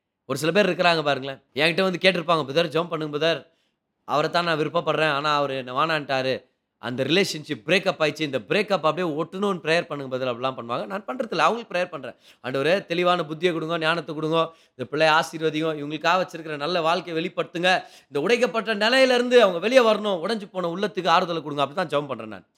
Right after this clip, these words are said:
சரியா? ஆனா அவங்க சொல்லுவாங்க சில டைம், "அவர் திரும்பி வரணும்னு ஜெபம் பண்ணுங்க பிரதர்." அதே நபரை ரெண்டு வருஷத்துக்கு அப்புறம் சில டைம் ப்ரேயருக்கு வருவாங்க பாரு, சொல்லுவாங்க, "நல்ல வேளை நீங்க ஜெபம் பண்ணல பிரதர்" அப்படின்னுவாங்க. நல்ல வேளை ஆண்டவர் அவரை திருப்பி கொண்டு வரல, ஏன்னா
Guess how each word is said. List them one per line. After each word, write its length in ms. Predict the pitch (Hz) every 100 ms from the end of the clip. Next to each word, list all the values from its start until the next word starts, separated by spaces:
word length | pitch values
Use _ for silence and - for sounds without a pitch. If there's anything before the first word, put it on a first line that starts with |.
| _ _ _
சரியா? 340 | - 135 156 - -
ஆனா 220 | 247 277 185 208 226 -
அவங்க 220 | 156 165
சொல்லுவாங்க 300 | - 190 180
சில 120 | 170
டைம், 320 | 156 147 117 98
"அவர் 220 | 123 123
திரும்பி 260 | 135 151
வரணும்னு 360 | 151 120 151 156 135
ஜெபம் 140 | 131
பண்ணுங்க 260 | 127 107 98
பிரதர்." 160 | 98 95 _ _ _
அதே 340 | - 147 240 262
நபரை 360 | 202 185 151
ரெண்டு 360 | 180 202 156 175
வருஷத்துக்கு 360 | 190 - 208 185
அப்புறம் 420 | 202 190 135 - _ _
சில 160 | - 147
டைம் 160 | 175 156
ப்ரேயருக்கு 320 | 165 170 151
வருவாங்க 240 | 147 143
பாரு, 120 | 127
சொல்லுவாங்க, 340 | - 143 147 117
"நல்ல 300 | 104 131 147
வேளை 360 | 160 170 139 - _ _
நீங்க 200 | - 113
ஜெபம் 280 | 113 151 151
பண்ணல 160 | 143 143
பிரதர்" 280 | 131 123 117
அப்படின்னுவாங்க. 340 | 107 98 90 _ _ -
நல்ல 320 | 131 175 196
வேளை 240 | 202 214
ஆண்டவர் 360 | 160 165 190 180
அவரை 180 | 147 135
திருப்பி 240 | 175 165 185
கொண்டு 360 | 151 170 170
வரல, 300 | 143 147 123 - _ 127
ஏன்னா 240 | 165